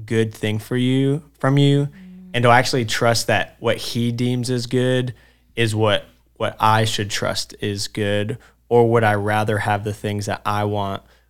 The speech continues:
Speaker 1: over what God has decided is, is best for me? Maybe in this season, maybe for the rest of your life.
Speaker 2: Mm.
Speaker 1: And so, again, we'll talk about the practicality next week on the podcast for, for singleness. Like,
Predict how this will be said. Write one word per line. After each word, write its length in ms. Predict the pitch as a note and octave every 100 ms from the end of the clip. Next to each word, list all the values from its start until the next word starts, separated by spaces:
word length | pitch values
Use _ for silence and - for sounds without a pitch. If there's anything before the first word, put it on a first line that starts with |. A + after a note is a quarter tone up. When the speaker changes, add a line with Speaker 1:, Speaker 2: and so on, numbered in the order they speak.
| _
Speaker 1:
over 280 | A2 A2 G#2+
what 180 | G#2 F#2+
God 240 | G#2 G2+
has 240 | G#2 G2 G2
decided 540 | - G#2 F#2+ G2+ F#2+
is, 240 | F#2+ F#2+ -
is 180 | G#2
best 260 | G2+ F#2+ -
for 60 | G#2+
me? 240 | G2 D#2+ _ _ _ _
Maybe 300 | A2 A#2 A#2+
in 80 | A2+
this 140 | G#2+
season, 560 | - A2 A2 A2 G#2+ G#2+ _ _ _
maybe 220 | A2 A2
for 160 | G#2+ A2
the 80 | G#2+
rest 160 | G2 -
of 40 |
your 100 | G#2
life. 480 | E2+ - - - _ _ _ _
Speaker 2:
Mm. 160 | G3 E3+
Speaker 1:
And 180 | - G#2+
so, 320 | - A2 G#2 G#2+ _ _ _ _ -
again, 220 | B2+ B2+
we'll 100 | C3+
talk 220 | D3+ D#3+
about 500 | D#3 C#3 C3 B2 - - _ _ _ _ _ _
the 140 | C3+ B2+
practicality 1080 | - C3 C3 C3+ A#2 B2 A#2+ A#2+ A#2+ A#2 A#2+
next 640 | A#2+ A#2 C3 C3+ - -
week 460 | B2 A2+ A2 A2 - _
on 160 | A#2+ A#2+
the 80 | A2+
podcast 520 | A#2 A#2 A2 A#2 -
for, 500 | - C3 C3 C3 - _
for 260 | - C3+
singleness. 640 | A2+ B2+ A#2 A2+ A2+ A2 A#2
Like, 180 | A2